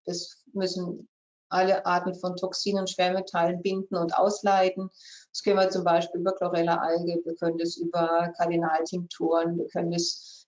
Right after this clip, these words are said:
binden über Mineralerde, äh, Bentonit, was es alles da so gibt. Und, ähm, grundsätzlich müssen wir aber auch vorliegende Entzündungen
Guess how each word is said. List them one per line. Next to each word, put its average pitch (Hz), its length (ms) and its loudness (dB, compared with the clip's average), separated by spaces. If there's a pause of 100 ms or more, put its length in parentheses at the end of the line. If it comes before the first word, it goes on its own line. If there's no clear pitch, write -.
binden 185 380 4
über 185 160 4
Mineralerde, 180 1200 2 (460)
äh, 180 320 4
Bentonit, 175 680 0
was 170 200 -2
es 170 100 -4
alles - 280 -6
da 156 140 -4
so - 200 -10
gibt. - 440 -6
Und, 170 220 -4 (100)
ähm, 180 400 2 (240)
grundsätzlich 214 600 4
müssen 190 340 0
wir 175 140 4
aber 175 200 2
auch - 200 -2 (440)
vorliegende 202 760 2
Entzündungen 175 720 -2